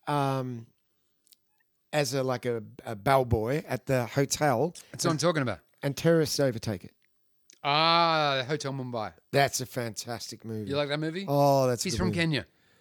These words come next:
Speaker 1: Yeah, yes.
Speaker 2: I don't wanna spoil it for you.
Speaker 1: No, well,
Speaker 2: But
Speaker 1: you
Speaker 2: he's Kenyan.
Speaker 1: Yes, that's no good.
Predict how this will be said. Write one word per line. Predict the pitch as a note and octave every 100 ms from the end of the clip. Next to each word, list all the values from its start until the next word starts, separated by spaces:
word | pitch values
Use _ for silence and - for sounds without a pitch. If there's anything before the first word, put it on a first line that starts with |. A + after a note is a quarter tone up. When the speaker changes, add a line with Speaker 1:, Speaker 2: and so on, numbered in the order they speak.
| _ _ _ -
Speaker 1:
Yeah, | B2+ C#3+ -
yes. | D#3+ D3 G#2+ - - C3+
Speaker 2:
I |
don't | D3
wanna | D3+
spoil | C#3+ D#3+ D#3
it | B2+
for | A#2
you. | A2 - -
Speaker 1:
No, | C3+ C#3 C3
well, | B2 B2
Speaker 2:
But |
Speaker 1:
you | D3+
Speaker 2:
he's | C#3
Kenyan. | E3+ F3+ C3+ D#2+ _ _ _ _
Speaker 1:
Yes, | - D3 A#2+ -
that's | C#3 -
no | F#2+
good. | C#3+ D#3+